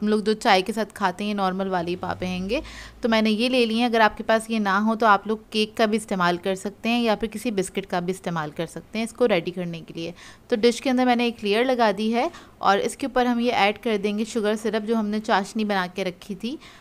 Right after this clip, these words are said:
वो ऐड कर देंगे। और बहुत ज़्यादा नहीं ऐड करना है इसके ऊपर, आपने बस हल्का सा ही ऐड करना है कि अच्छे से सोक हो जाए। और जो ये हमारा शुगर सिरप है इस वक्त हल्का सा नीम गर्म है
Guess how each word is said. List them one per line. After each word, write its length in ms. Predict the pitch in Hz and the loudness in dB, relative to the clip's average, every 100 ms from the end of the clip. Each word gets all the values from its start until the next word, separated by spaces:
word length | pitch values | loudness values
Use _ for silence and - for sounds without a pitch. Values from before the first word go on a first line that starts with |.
| - 240 | -8 6
वो 120 | 254 | 8
ऐड 200 | 233 220 | 8 6
कर 160 | 240 | -2
देंगे। 260 | 202 220 247 | -2 0 0
और 60 | 233 | 2
बहुत 220 | 240 254 | 4 4
ज़्यादा 360 | 214 190 220 254 | 4 4 6 4
नहीं 260 | 240 254 262 | 4 2 2
ऐड 200 | 208 - | 0 0
करना 320 | 214 202 202 | -4 -2 -2
है 160 | 208 226 | 0 -2
इसके 240 | 226 - | -4 -4
ऊपर, 260 | 214 226 285 | -2 0 2
आपने 300 | 233 233 226 | 2 0 -2
बस 160 | 247 | 0
हल्का 280 | 247 196 220 | -2 0 -2
सा 120 | 220 | -2
ही 60 | 226 | 0
ऐड 180 | 208 202 | -2 -2
करना 220 | 214 208 | -4 -4
है 60 | 226 | -4
कि 120 | 240 | -2
अच्छे 220 | 220 226 | -4 -4
से 120 | 220 262 | -8 -8
सोक 300 | - 180 175 | -4 -4 -2
हो 100 | 175 | -4
जाए। 240 | 165 160 - - - - | -4 -6 -8 -20 -20 -12
और 160 | - 214 | 0 2
जो 100 | 208 | 4
ये 100 | 233 | 2
हमारा 300 | 240 220 226 | 2 2 2
शुगर 280 | 233 220 247 | 0 0 0
सिरप 340 | 262 254 233 | 2 2 2
है 60 | 240 | 2
इस 140 | 233 | 0
वक्त 140 | 254 220 | -2 0
हल्का 300 | 233 226 269 | 0 2 0
सा 140 | 294 | 2
नीम 280 | 240 233 233 | 0 2 2
गर्म 320 | 233 233 233 | 4 4 4
है 120 | 254 | 0